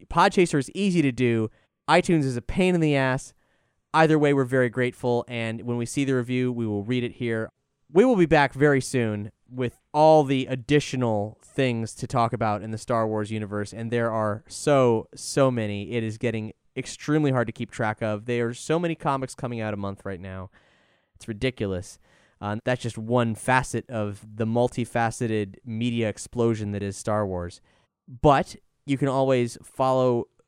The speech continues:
the happenings kind of as they're happening on the Star Wars Spoilers Facebook group, which I would highly recommend, though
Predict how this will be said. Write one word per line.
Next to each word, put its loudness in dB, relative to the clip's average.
the -4
happenings -2
kind -4
of -4
as 4
they're 2
happening -4
on -6
the -4
Star 0
Wars -2
Spoilers -4
Facebook -4
group, -6
which -10
I -8
would -4
highly -4
recommend, -8
though -8